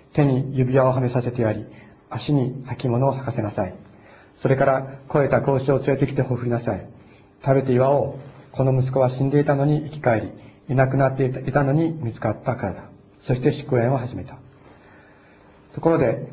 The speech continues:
兄の方は畑にいたが、家の近くに来ると音楽や踊りの、お、ざわめきが聞こえてきた。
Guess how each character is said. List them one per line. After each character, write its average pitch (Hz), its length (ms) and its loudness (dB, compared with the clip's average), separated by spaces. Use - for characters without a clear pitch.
兄 156 180 4
の 123 120 4
方 117 180 0
は 131 120 2
畑 127 280 0
に 120 80 0
い - 40 -2
た 107 100 -2
が、 95 180 -6
家 139 140 2
の 135 100 2
近 143 200 -2
く 131 80 -2
に 120 100 0
来 123 100 -2
る 117 80 0
と - 300 -4
音 143 160 2
楽 120 200 0
や 127 100 2
踊 131 220 0
り 139 60 0
の、 143 320 -2
お、 147 260 -6
ざ 127 120 2
わ 127 80 4
め 127 100 0
き - 120 -8
が 147 160 0
聞 - 100 -12
こ 101 120 -2
え 95 40 -6
て - 100 -14
き - 60 -20
た。 - 120 -20